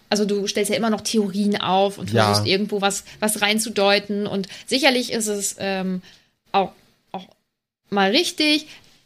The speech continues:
Speaker 1: aber es sind natürlich auch mal Sachen falsch. Und ich finde das überhaupt nicht schlimm, weil
Speaker 2: Nee, nee,
Speaker 1: das Rätseln
Speaker 2: also
Speaker 1: gehört ja
Speaker 2: ich,
Speaker 1: dazu.
Speaker 2: ich meinte jetzt auch eher damit, dass, äh, dass ich mich mittlerweile auch mehr auf das Buch eingelassen habe. Ich glaub, am Anfang,
Speaker 1: Mhm.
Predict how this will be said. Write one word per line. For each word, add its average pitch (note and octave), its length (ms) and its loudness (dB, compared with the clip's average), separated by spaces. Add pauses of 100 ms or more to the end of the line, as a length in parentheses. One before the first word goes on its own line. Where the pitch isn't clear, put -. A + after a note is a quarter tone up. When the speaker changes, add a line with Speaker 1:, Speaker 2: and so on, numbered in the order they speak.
(400)
Speaker 1:
aber G3+ 200 4
es G3 80 -2
sind G#3+ 100 2
natürlich G3 420 0
auch F#3 100 0
mal F3+ 160 0
Sachen F3 200 -2
falsch. G3 260 0
Und C#3 60 -8
ich F3+ 100 -8
finde G3+ 140 0
das F#3+ 100 -2
überhaupt G3 500 -6
nicht - 340 -6 (260)
schlimm, G3+ 580 2
weil F#3 380 2 (340)
Speaker 2:
Nee, C3 140 6
nee, C#3+ 160 4
Speaker 1:
das C3+ 100 6
Rätseln F#3 180 4
Speaker 2:
also B2 200 4
Speaker 1:
gehört A3+ 240 4
ja A#3+ 80 2
Speaker 2:
ich, A#3 40 6
Speaker 1:
dazu. A#3 220 2
Speaker 2:
ich G3+ 120 2
meinte C3 320 4
jetzt C#3 200 4
auch A#2+ 180 0
eher B2 300 4
damit, A#2 420 0
dass, G#2+ 280 2
äh, G#2 400 2 (760)
dass G#2 180 4
ich A#2 120 2
mich A#2+ 220 2
mittlerweile B2 500 4
auch A2 120 -4
mehr A#2+ 180 0
auf G#2+ 100 0
das G#2+ 160 2
Buch - 160 -8
eingelassen G#2+ 580 2
habe. F2+ 140 -2
Ich - 80 -12
glaub, A2 160 4
am G#2 120 0
Anfang, A#2+ 420 2
Speaker 1:
Mhm. A2+ 120 0